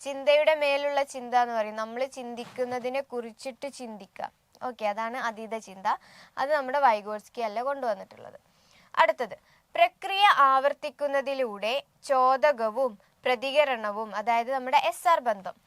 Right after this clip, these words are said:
അത് ദൃഢമാകും. ഇത് ഏത് നിയമവുമായി ബന്ധപ്പെട്ടിരിക്കുന്നു? ഓപ്ഷൻ എ സന്നദ്ധതാ നിയമം, ഓപ്ഷൻ ബി ഫല നിയമം,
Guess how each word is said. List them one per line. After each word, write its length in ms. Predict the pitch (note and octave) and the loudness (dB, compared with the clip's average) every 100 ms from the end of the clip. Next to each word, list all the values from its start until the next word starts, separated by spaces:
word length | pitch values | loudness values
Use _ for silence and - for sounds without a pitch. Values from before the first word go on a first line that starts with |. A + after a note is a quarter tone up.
| _ _ - | _ _ -2
അത് 300 | A#3 A3+ D4+ _ | 0 2 2 _
ദൃഢമാകും. 600 | C4 D4+ D4 B3+ G3 F#3 - _ _ _ | 2 4 4 4 -2 -4 -18 _ _ _
ഇത് 180 | D4 D#4+ | -6 -2
ഏത് 540 | F4+ D4 C#4+ D4 D#4+ | 0 4 6 4 2
നിയമവുമായി 800 | D4+ C4+ A#3+ A#3+ B3 A3+ A3 D#4+ - | -4 0 0 -2 0 0 0 -4 -2
ബന്ധപ്പെട്ടിരിക്കുന്നു? 1400 | A3+ A3 G#3+ A#3 A3 F#3 G3 F#3+ - G3 A3 B3+ G3+ F#3 _ _ _ - _ _ _ _ _ - | 2 2 0 -4 -6 -12 -18 -18 -18 -16 -8 -6 -8 -12 _ _ _ -20 _ _ _ _ _ -8
ഓപ്ഷൻ 340 | A3+ - C#4+ | -6 0 0
എ 140 | C4+ D#4+ | 4 2
സന്നദ്ധതാ 720 | E4+ B3+ A#3+ A#3+ A#3+ A#3 A#3+ | 6 4 4 -2 0 4 4
നിയമം, 540 | A3+ G#3 G#3 A3+ D#4 | 2 -6 -4 -2 -2
ഓപ്ഷൻ 500 | - A#3 G#3 - A#3+ | 0 0 -2 -8 -8
ബി 260 | A3+ B3+ D#4 - | -8 -10 -12 -2
ഫല 280 | C4 A3+ A3+ | 2 4 2
നിയമം, 500 | A3 G3+ G3 A3 | -4 -10 -6 -4